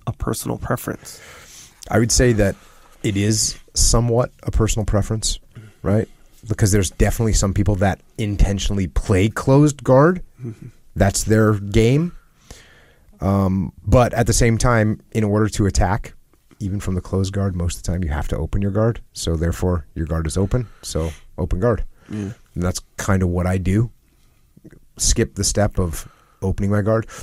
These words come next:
Speaker 2: But you've been in people's guard that have really good closed guards.
Speaker 1: Yes.
Speaker 2: Yeah. It's not fun.
Speaker 1: No.
Speaker 2: And that's why I try not to let people close their guard.
Speaker 1: Yeah.
Speaker 2: 'Cause you
Speaker 1: It's
Speaker 2: can
Speaker 1: not fun.
Speaker 2: prevent that from happening. Yeah. There's people that have really, really solid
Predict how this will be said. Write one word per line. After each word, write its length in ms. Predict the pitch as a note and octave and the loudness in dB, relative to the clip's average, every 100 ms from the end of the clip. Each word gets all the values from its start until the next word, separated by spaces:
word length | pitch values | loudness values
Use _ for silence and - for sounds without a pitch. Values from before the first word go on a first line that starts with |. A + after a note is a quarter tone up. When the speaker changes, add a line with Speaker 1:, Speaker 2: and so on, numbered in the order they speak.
| - - | -12 -2
Speaker 2:
But 120 | B2+ | 2
you've 340 | D3 D3 F3+ | 6 6 8
been 120 | C3 G#2 | 6 4
in 80 | |
people's 260 | G2 F#2+ D#2+ | 2 2 2
guard 180 | F2+ D2+ | 0 0
that 60 | D#2 | -2
have 160 | C#2+ | -2
really 180 | D#2 D#2 | -4 -4
good 160 | D2 - | -6 -4
closed 260 | E2 D#2+ | -4 -2
guards. 300 | E2 F#2 - | -2 -4 0
Speaker 1:
Yes. 260 | A2+ G2 - _ | 0 -2 -6 _
Speaker 2:
Yeah. 140 | D2+ - - | -8 -8 -8
It's 140 | G#2+ | -2
not 240 | A2+ G2 - | 0 0 -2
fun. 260 | E2+ C2+ - - | -8 -10 -16 -12
Speaker 1:
No. 240 | G#2 A2 - _ _ - | -8 -8 -10 _ _ -4
Speaker 2:
And 120 | G2 | -2
that's 180 | F#2+ - | -2 0
why 280 | F#2+ F#2 F2 | 0 2 0
I 160 | F2 - | -4 -4
try 180 | - F#2 | -2 -2
not 140 | E2+ | -2
to 60 | F2+ | -6
let 120 | D#2 | -2
people 160 | - F2+ | -2 2
close 200 | C3 A#2+ | 4 4
their 80 | F2 | 2
guard. 220 | C2 - - _ _ - | -2 -8 -18 _ _ -12
Speaker 1:
Yeah. 200 | A#2 - _ _ _ _ _ _ - | -10 -10 _ _ _ _ _ _ -4
Speaker 2:
'Cause 380 | D#2+ D2+ - - _ _ _ _ _ G2 | -2 0 -4 -8 _ _ _ _ _ -4
you 80 | |
Speaker 1:
It's 40 | F#2 | 0
Speaker 2:
can 80 | A#2+ | 0
Speaker 1:
not 80 | |
fun. 140 | - D#2 | 0 2
Speaker 2:
prevent 180 | G2+ - | 2 0
that 140 | D#2+ | 0
from 120 | F#2+ | 0
happening. 440 | D#2+ E2+ A1+ C#2+ E2+ | -2 -2 -4 -8 -2
Yeah. 220 | G#2 E2+ - - - | 0 0 -4 -14 0
There's 200 | G2+ - | 0 2
people 220 | A2 G#2+ | 4 4
that 60 | |
have 140 | F#2+ F#2 | 4 6
really, 360 | G#2 G#2 G2 | 6 6 6
really 360 | F2 F#2+ F2 E2 | 4 2 2 0
solid 720 | - - F2+ F2 F2 D#2 F2+ | 2 2 2 0 -2 -4 -10